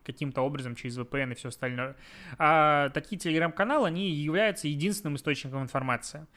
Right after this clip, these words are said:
И вот представь себе, что в момент протестов, когда непонятно вообще, чё где происходит,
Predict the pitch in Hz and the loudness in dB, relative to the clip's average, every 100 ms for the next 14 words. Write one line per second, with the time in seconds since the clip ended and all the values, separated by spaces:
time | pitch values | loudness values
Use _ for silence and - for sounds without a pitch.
0 | - - - 156 165 196 240 269 - 175 | -20 -20 -4 -2 -2 0 0 0 -2 -2
1 | 208 151 - 135 139 170 196 143 151 - | 0 0 -2 -4 0 0 -2 0 0 2
2 | 220 214 - 127 - - 139 143 160 160 | -2 -2 -6 -8 -6 -6 -2 4 6 8
3 | 143 127 131 151 165 180 170 139 - - | 6 4 0 2 2 2 0 -4 -6 -2
4 | 175 139 135 135 127 - 247 214 | -2 0 -2 -2 -4 0 2 2